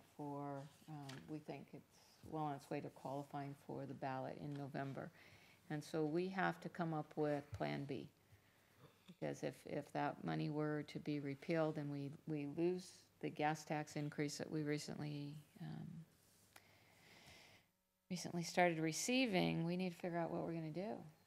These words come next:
with regard to all of our maintenance projects and where that money's gonna come from. So, um,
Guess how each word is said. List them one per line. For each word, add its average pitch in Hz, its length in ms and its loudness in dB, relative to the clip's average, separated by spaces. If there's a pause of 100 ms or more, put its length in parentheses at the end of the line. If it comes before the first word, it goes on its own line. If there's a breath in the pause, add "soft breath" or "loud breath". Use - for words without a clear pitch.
(100)
with 160 340 -4
regard 160 340 0
to 170 100 -6
all 156 180 -4
of 151 100 -4
our 147 120 -2
maintenance 151 360 -6
projects 147 720 -4
and 156 360 -4
where 151 160 -2
that 143 160 -4
money's 147 240 -4
gonna 147 240 -8
come 151 200 -4
from. - 140 -8 (100)
So, 151 400 0 (380)
um, 165 300 -8